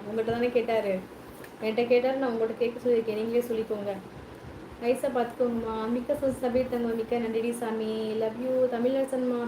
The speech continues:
ஹாய் அம்மா. ஹாய் சாமி, உங்க பல்லு ரொம்ப அழகா இருக்கு. மிக்க சந்தோஷம் சாமி, நூறா லைக்கு.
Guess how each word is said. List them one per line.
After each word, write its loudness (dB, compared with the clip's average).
ஹாய் 4
அம்மா. 0
ஹாய் 0
சாமி, 0
உங்க 0
பல்லு -2
ரொம்ப -2
அழகா -2
இருக்கு. -6
மிக்க 0
சந்தோஷம் 0
சாமி, 0
நூறா 0
லைக்கு. 0